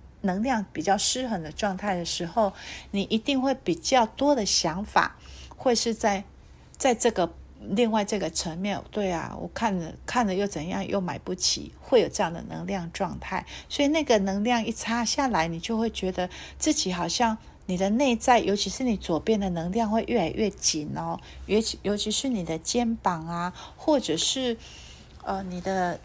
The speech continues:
我们讲的那个消化的部分啊，它都会影响到你这个拥有的能力哦。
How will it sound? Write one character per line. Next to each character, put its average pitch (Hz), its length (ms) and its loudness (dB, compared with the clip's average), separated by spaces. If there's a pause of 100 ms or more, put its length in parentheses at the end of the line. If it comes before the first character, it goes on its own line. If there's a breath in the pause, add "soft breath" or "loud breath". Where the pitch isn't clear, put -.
(100)
我 185 100 0
们 185 100 0
讲 175 220 0
的 170 140 -2
那 208 180 0
个 180 160 0
消 220 240 4
化 220 240 2
的 190 100 -4
部 214 240 -2
分 185 380 -2
啊， 185 260 -2
它 277 220 0
都 269 220 4
会 269 180 4
影 185 240 -2
响 175 240 -6
到 214 180 2
你 165 160 -4
这 214 140 -4
个 - 240 -6
拥 202 260 0
有 170 160 -2
的 139 140 -8
能 165 340 -8
力 196 220 -2
哦。 170 240 -4